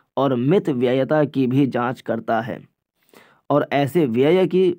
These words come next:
व्यर्थकता या व्यर्थता और दिखावे पर टिप्पणी भी करता है। <clears throat> तथापि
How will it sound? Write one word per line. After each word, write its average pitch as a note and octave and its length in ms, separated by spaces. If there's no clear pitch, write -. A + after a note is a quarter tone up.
व्यर्थकता C#3 960
या C3 120
व्यर्थता C#3+ 720
और D3 160
दिखावे D#3 720
पर D#3 280
टिप्पणी D3 520
भी C3+ 200
करता C3+ 360
है। C3 160
<clears throat> E3+ 800
तथापि C3+ 480